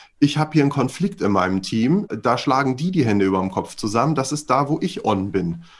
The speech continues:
Da denke ich, „Ah, da wollen wir doch mal sehen, woher, woher das kommt und wie wir das auflösen können.“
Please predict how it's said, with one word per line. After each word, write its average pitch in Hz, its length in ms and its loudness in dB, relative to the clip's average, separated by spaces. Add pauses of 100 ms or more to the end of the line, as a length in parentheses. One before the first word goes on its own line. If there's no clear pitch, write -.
(200)
Da 113 160 0
denke 156 240 0
ich, - 220 -8
„Ah, 135 340 2 (400)
da 92 160 -2
wollen 131 120 2
wir 151 120 2
doch 147 100 0
mal 131 160 0
sehen, 135 240 2
woher, 127 460 0
woher 117 340 -4
das 113 220 -4
kommt 156 380 -2
und 139 120 -2
wie 143 100 -2
wir 143 100 -4
das 147 180 -6
auflösen 95 520 -6
können.“ 82 300 -10